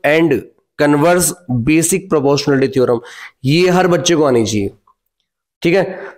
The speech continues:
Third पे, third पे क्या है कि जो chapter fourteen है, chapter fourteen में मीडियन के अंदर X और वाई निकालता है, Median में X और वाई की value निकालता है, missing frequency,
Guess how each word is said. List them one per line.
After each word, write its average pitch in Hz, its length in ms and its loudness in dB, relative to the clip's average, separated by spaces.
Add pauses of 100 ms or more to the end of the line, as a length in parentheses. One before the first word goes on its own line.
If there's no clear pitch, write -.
(280)
Third 170 240 2
पे, 202 480 2
third 170 260 0
पे 196 80 2
क्या 185 180 2
है 190 320 0 (340)
कि 165 60 0
जो 156 140 -2
chapter 175 400 -2
fourteen 175 600 2
है, 139 160 2
chapter 156 320 -2
fourteen 170 520 0
में 190 100 2
मीडियन 170 680 2
के 185 120 0
अंदर 170 560 2
X 160 280 -2
और 175 60 2
वाई 170 220 2
निकालता 131 500 0
है, 120 180 -4 (200)
Median 160 300 2
में 202 260 2 (460)
X 165 240 -2
और 180 60 0
वाई 175 260 4
की 185 120 0
value 180 160 2
निकालता 165 360 2
है, 180 60 2
missing 185 320 0
frequency, 135 640 0